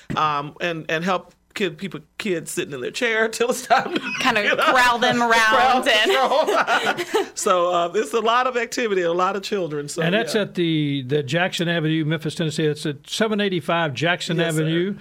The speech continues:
Speaker 1: Yes.
Speaker 3: Uh, that's December the seventeenth from five thirty to eight thirty. Now, let me ask you this, ladies, because, I mean, I, I, it's, it's Christmas, and you talked about this. It, you know, it's kind of this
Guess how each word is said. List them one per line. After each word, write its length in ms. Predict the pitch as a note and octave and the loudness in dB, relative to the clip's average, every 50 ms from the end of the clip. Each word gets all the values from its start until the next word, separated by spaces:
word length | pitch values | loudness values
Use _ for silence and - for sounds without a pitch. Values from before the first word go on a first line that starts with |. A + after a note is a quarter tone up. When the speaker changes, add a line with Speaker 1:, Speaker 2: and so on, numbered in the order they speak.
| - - - | -14 -12 -10
Speaker 1:
Yes. 340 | E3 D3+ C3+ C3+ - - | -10 -8 -8 -10 -8 -4
Speaker 3:
Uh, 340 | F3 D#3 D3+ C#3+ C#3 C3 C3+ | 0 0 2 2 2 0 -2
that's 300 | C3 C3 D3+ D#3 D3+ - | 0 -2 -2 -2 -4 -6
December 600 | - C3+ A2+ C#3 G3 G3+ G3 - A#3 A3 A3 G#3+ F3+ | -10 -6 -2 0 0 0 0 0 0 0 0 0 -2
the 100 | E3 D3 | -2 -4
seventeenth 920 | - - - G#3+ G#3+ G3+ A3 G3 F3+ D3+ - - G#3+ B3 C#4+ C4+ G3+ - | -4 -4 -2 -2 -2 0 -2 -4 -4 -6 -6 -4 -4 -2 -2 -4 -8 -6
from 220 | - F3 D3 C3+ | -4 -4 -2 -2
five 360 | - - F3+ F#3+ G3 G3 E3+ - | 0 0 0 2 0 0 -2 -2
thirty 360 | G3 F#3 F3 F3 F3 F3 E3 | -2 -2 0 0 0 -2 -2
to 320 | - - - E3+ D3+ D#3 - | -6 -6 -4 -4 -4 -4 -2
eight 340 | F3+ F#3 G3 G#3+ G3+ - - | -2 0 0 -2 -4 -6 -4
thirty. 360 | - G3 G3 F#3+ G3 F#3+ F3+ - - - - - - - - | 0 0 2 2 0 -2 -4 -8 -12 -16 -16 -18 -12 -4 -2
Now, 200 | A3+ G#3+ F#3+ - | 0 0 0 -2
let 160 | A3 C4 C#4+ | -4 -4 -2
me 200 | C#4 A3 G3 F#3+ | -2 0 0 0
ask 220 | F#3+ D#3+ - - E3+ | 0 -2 -2 -4 -4
you 60 | D3 | -2
this, 220 | C#3+ C#3 - - | -2 -2 -4 -4
ladies, 320 | D3+ C#3 C3 B2+ C3 B2+ - | -4 -4 -4 -4 -6 -6 -8
because, 400 | - C3+ - D#3 C#3 A#2+ - - _ _ - - | -8 -4 -2 -2 -2 -4 -6 -14 _ _ -18 -14
I 40 | - F3+ | -10 -6
mean, 360 | F3+ F3+ F3 E3+ F#3+ - - _ _ _ _ - | -4 -4 -4 -4 -4 -8 -12 _ _ _ _ -14
I, 60 | A#3+ | -14
I, 40 | - - - | -12 -8 -6
it's, 260 | G#3 G#3+ G#3+ G#3 - | -4 -4 -4 -4 -4
it's 220 | - A3 - - _ _ _ - | -6 -8 -8 -8 _ _ _ -4
Christmas, 420 | - B3+ B3 - - F3+ D#3 - | -2 -2 -2 -2 -4 -6 -4 -4
and 100 | E3+ D#3+ | -4 -4
you 80 | E3+ E3 | -4 -4
talked 300 | D#3+ F#3+ F3 E3+ - - | -2 -4 -4 -4 -4 -4
about 260 | D3+ D#3 D3+ D3 D3+ | -4 -2 -2 -2 -2
this. 260 | D#3+ D3 C#3+ - - | -4 -4 -4 -4 -6
It, 140 | E3 D#3+ - | -8 -8 -6
you 80 | A3+ F3 | -4 -2
know, 120 | D#3+ D3+ | -2 -2
it's 120 | D3 D3 - | -2 -4 -4
kind 180 | - F#3 E3 | -4 -4 -2
of 80 | E3 D3+ | -2 -2
this 180 | D3+ C#3+ - | -2 -4 -6